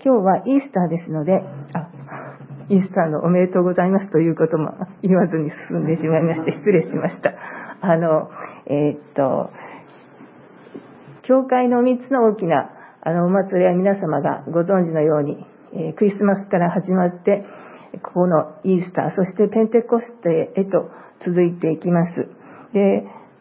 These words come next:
その、今日の、あ、読んでいただいた聖書の二十七節のところに、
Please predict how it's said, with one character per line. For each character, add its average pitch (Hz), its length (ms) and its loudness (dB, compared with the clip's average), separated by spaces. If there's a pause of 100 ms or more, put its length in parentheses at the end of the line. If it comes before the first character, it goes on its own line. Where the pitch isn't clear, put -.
(120)
そ 196 80 0
の、 190 520 2 (2500)
今 277 220 4
日 180 60 2
の、 170 240 0 (400)
あ、 - 480 -6 (500)
読 233 200 4
ん 208 60 4
で 180 100 2
い 170 60 -2
た 175 100 0
だ 175 180 0
い 170 60 -2
た - 320 -2 (560)
聖 196 220 4
書 151 100 -4
の 156 220 -2 (520)
二 240 160 4
十 226 140 4
七 208 280 4
節 202 240 -2
の 175 140 2
と 170 120 0
こ 175 100 -2
ろ 170 120 4
に、 160 220 -4